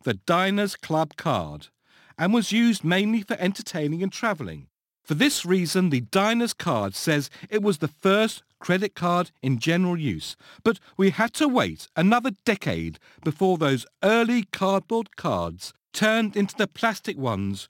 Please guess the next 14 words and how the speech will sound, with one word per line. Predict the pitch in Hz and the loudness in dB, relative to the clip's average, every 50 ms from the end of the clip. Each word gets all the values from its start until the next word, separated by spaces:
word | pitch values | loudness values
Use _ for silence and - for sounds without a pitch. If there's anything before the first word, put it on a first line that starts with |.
| _ _ - | _ _ -4
we | 202 202 | -4 0
can | - 262 233 | 0 -2 0
all | - 202 190 170 143 123 120 110 - _ _ | 2 4 4 4 4 4 2 0 -4 _ _
recognise | 131 151 165 165 - 165 156 147 135 131 131 - | 0 0 0 0 -2 0 0 2 0 0 -2 -2
today. | - 165 143 - 143 98 73 69 - - _ _ _ _ _ _ _ _ _ | -4 -6 -2 0 -2 -2 -2 -6 -12 -20 _ _ _ _ _ _ _ _ _
American | 151 151 151 175 208 240 254 233 - 269 254 | 2 4 4 4 4 4 2 0 0 0 0
Express | 254 - - - - 165 123 107 98 - - - - | 0 -2 -4 -4 0 0 0 0 -2 -6 -10 -8 -6
had | 180 180 - | -6 -2 0
been | 247 226 196 | 0 0 0
dealing | 156 - 208 214 226 208 233 233 | 2 0 0 2 2 4 4 4
in | 240 226 | 6 6
money | 214 208 190 175 151 131 | 6 6 4 4 4 2
orders | 120 107 98 95 87 101 95 98 92 - | 2 2 0 -2 -4 -4 -6 -6 -6 -6
from | - - 202 196 | -2 -2 -2 -2